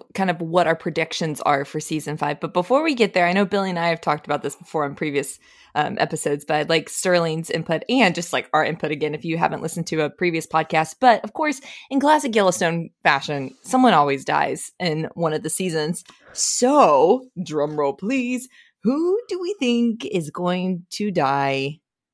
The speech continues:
I think potentially Monica dies in childbirth. That's kind of what I'm thinking.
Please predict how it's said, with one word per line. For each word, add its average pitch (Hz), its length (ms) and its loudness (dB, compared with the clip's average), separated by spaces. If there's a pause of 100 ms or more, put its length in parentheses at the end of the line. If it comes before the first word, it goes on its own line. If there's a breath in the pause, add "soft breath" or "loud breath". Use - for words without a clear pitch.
(320 soft breath)
I 202 140 4
think 302 420 -4
potentially 220 640 0
Monica 170 880 0 (180)
dies 147 500 -2
in 147 320 -6 (100)
childbirth. - 760 -4 (440)
That's - 160 -2
kind 254 180 2
of 254 280 2 (120)
what 185 240 0
I'm 175 200 2
thinking. 202 520 -2